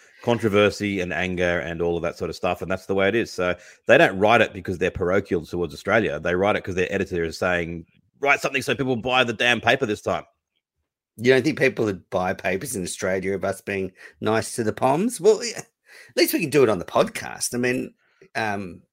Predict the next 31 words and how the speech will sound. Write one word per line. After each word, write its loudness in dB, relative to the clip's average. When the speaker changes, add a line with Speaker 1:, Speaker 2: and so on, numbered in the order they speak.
Speaker 2:
you -4
know, 2
we 6
can 4
Speaker 1:
Well, 0
Speaker 2:
be 4
Speaker 1:
I 0
Speaker 2:
more -2
hospitable. -2
Speaker 1:
You -2
could. -4
I'm 2
always 2
nice -8
to -18
them. -20
For -4
a 2
Speaker 2:
Well 4
Speaker 1:
start, 6
you 0
could -4
stop -2
calling 2
them -8
Poms. -2
I -4
think -10
that -12
that's, -8
um, -8